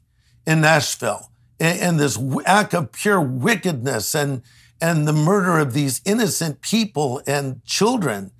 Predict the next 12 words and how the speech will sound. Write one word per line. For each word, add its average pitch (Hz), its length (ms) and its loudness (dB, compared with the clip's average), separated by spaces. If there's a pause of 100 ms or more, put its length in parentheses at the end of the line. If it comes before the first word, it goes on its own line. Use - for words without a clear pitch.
(420)
uh, 165 320 4
our 156 320 4
hearts 170 360 0
are 175 140 2
just 120 380 -4
broken. 147 560 0 (480)
God 208 340 4
needs 196 280 2
to 180 140 0
change 180 460 0
human 170 280 0
hearts. 117 640 -2